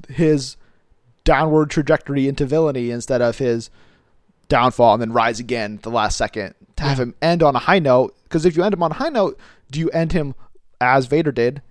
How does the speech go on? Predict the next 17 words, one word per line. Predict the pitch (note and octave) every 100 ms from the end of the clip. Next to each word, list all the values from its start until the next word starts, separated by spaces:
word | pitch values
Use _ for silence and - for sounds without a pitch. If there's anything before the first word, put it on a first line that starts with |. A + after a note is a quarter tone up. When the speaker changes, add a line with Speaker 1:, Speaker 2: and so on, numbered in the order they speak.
| -
Speaker 1:
ending | C3+ C3
him | C3 C3
in | A#2+ A#2+ A#2+ -
a | C3+
redeeming | C3+ C#3+ C3+ A#2+
fashion, | C3+ C#3+ - D3
but | B2+
he | A#2+
dies, | E3 F#3+ F#3+ - - - -
or | D#3 D#3+
do |
you | D#3+ D3
have | D#3+ D3+
him | D3+
be | C#3+
redeemed | C3 C#3+ B2+ F3 F#3 -
completely | D3 - D4 F#3 D#3 D3+